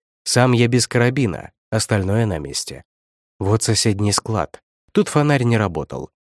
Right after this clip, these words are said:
меня не видно. И вскрыл. Убрал замок в хранилище,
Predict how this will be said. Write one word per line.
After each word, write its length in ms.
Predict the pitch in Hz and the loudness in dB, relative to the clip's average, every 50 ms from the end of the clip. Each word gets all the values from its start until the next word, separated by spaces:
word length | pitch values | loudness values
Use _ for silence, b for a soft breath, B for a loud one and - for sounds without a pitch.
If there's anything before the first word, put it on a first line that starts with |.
| _ _ - | _ _ -2
меня 300 | 104 107 104 104 104 101 | 0 2 2 2 2 2
не 140 | 101 104 98 | 0 0 -2
видно. 420 | 95 82 69 - - - - - _ _ _ _ _ | -2 -4 -6 -8 -12 -14 -14 -16 _ _ _ _ _
И 100 | 170 151 | -2 0
вскрыл. 440 | - - - - - 73 62 - - _ _ _ _ _ _ _ _ _ _ | 0 -2 -4 -6 -8 -10 -10 -12 -16 _ _ _ _ _ _ _ _ _ _
Убрал 360 | 127 147 165 190 208 202 175 | 2 4 6 6 6 6 6
замок 360 | 139 147 147 151 160 156 - | 4 4 4 4 2 2 0
в 40 | - | -4
хранилище, 800 | - - 120 117 110 107 104 98 98 95 - - - 101 95 92 | -4 0 0 2 2 2 0 0 -2 -2 -2 -2 -2 -2 -4 -6